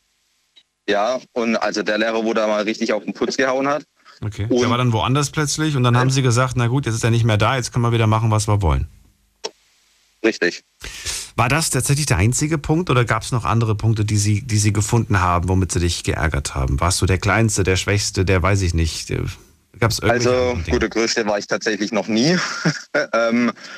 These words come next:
Speaker 1: aber das ist so jetzt der mir einzigste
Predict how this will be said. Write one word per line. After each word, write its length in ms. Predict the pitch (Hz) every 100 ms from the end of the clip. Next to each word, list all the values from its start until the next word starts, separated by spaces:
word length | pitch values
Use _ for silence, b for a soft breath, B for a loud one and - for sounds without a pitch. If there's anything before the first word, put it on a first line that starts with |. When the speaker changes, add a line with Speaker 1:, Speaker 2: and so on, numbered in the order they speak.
| B B B _ _ _ _ -
Speaker 1:
aber 640 | 101 101 107 104 101 95 - - _
das 140 | 117 113
ist 160 | 117
so 480 | 123 120 123 123 120 -
jetzt 300 | 110 - -
der 80 | 113
mir 280 | 117 120 107
einzigste 580 | 95 98 95 - 98